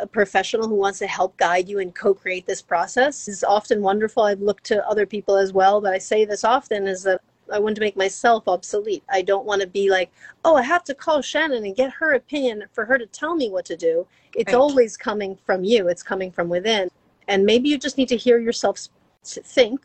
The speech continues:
Speaker 1: or speak and have an objective listener, but it
Speaker 2: Right.
Speaker 1: should always eventually come from you, and, and that's the goal.
Speaker 2: I remember in that progress, people were like, "Did you check your astrology chart?" I believe in astrology. J P Morgan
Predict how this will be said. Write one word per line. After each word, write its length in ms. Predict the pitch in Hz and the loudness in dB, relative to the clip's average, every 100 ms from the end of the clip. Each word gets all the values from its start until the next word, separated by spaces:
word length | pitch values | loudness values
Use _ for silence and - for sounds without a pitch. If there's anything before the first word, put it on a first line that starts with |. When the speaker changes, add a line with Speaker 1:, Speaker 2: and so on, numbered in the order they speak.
| _ | _
Speaker 1:
or 140 | 190 202 | -6 -6
speak 580 | - 277 220 - - - | -6 -4 -4 -6 -20 -8
and 400 | 190 190 190 190 208 | -4 -2 -4 -6 -4
have 160 | 202 | -2
an 80 | 202 | 0
objective 440 | 190 196 196 180 | 0 -2 -2 -4
listener, 600 | 185 247 - 202 160 233 - _ - _ - | 0 0 0 -8 -6 -8 -12 _ -20 _ 0
but 140 | 208 190 | 2 2
it 40 | |
Speaker 2:
Right. 100 | 190 | 0
Speaker 1:
should 140 | 214 240 | 0 2
always 300 | 277 247 214 - 202 | 2 0 -4 -4 -2
eventually 540 | 214 247 - 208 190 180 - | 2 2 2 0 0 -2 -4
come 180 | 233 220 233 | -4 -2 -2
from 120 | 180 185 | -2 0
you, 420 | 196 214 170 175 - | 0 2 2 -2 -12
and, 360 | - 185 185 185 180 - | -6 -4 -4 -4 -8 -6
and 100 | 214 | 0
that's 200 | 208 - | 0 0
the 140 | 208 190 | -4 2
goal. 160 | 220 190 185 - - - | 6 6 4 -6 -20 -12
Speaker 2:
I 40 | 254 302 | 2 2
remember 280 | 294 330 349 302 | 4 4 4 4
in 40 | 247 | 4
that 140 | 233 | 2
progress, 400 | 269 262 254 220 - | 2 4 4 0 -2
people 180 | 254 247 226 | 0 0 2
were 100 | 220 | 2
like, 120 | 202 - - _ _ 220 | 0 -2 -20 _ _ -12
"Did 80 | 220 | -8
you 80 | 214 196 | -8 -6
check 140 | 233 220 - _ _ - | -6 -6 -8 _ _ -18
your 120 | 101 196 | -18 -18
astrology 480 | - - - 262 262 - | -12 -10 -8 -8 -8 -6
chart?" 200 | 254 247 - _ - 254 208 | -4 -6 -10 _ -10 -4 -2
I 20 | 208 | 0
believe 220 | 233 294 | 0 2
in 60 | 269 214 | 0 0
astrology. 460 | - 190 180 175 165 - | -4 -4 -2 -4 -6 -6
J 20 | 202 | -4
P 20 | 208 196 | -2 0
Morgan 340 | 220 196 170 | 0 0 -6